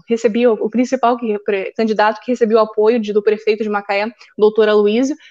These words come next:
parece que ele não está mais recebendo esse apoio. Então, tem uma nota lá sobre isso, as pessoas podem ir lá conferir. Também tem uma nota de Búzios, então as pessoas também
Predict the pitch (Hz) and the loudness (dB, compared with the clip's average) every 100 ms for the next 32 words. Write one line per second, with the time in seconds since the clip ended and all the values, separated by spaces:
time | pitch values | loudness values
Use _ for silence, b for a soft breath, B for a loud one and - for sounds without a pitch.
0 | B - 269 277 277 294 294 330 392 - | B 2 2 2 -2 -4 -2 -2 -4 -2
1 | 277 311 262 302 - 277 254 233 247 247 | 0 0 -2 -4 -8 -6 -2 -2 2 0
2 | 247 247 - 202 233 285 277 - _ _ | 0 -6 -2 2 2 2 -2 -8 _ _
3 | _ 240 233 240 240 240 294 294 262 226 | _ -4 0 0 -2 -2 -2 0 2 0
4 | 240 240 208 226 - 208 196 202 240 240 | 0 -2 -4 -4 -4 -4 -6 -4 -6 -6
5 | 226 208 214 202 208 208 208 185 - 190 | -12 -8 -8 -4 -2 -2 -4 -8 -10 -8
6 | 180 190 233 269 - _ _ 311 320 339 | -8 -4 -4 -4 -8 _ _ 0 2 0
7 | 320 339 320 277 277 269 220 220 285 330 | -2 0 2 2 2 0 0 0 2 2
8 | 240 208 208 196 214 220 - 202 220 220 | 0 -2 -6 -4 -4 -2 -6 0 0 0
9 | 220 214 220 | -4 -4 -4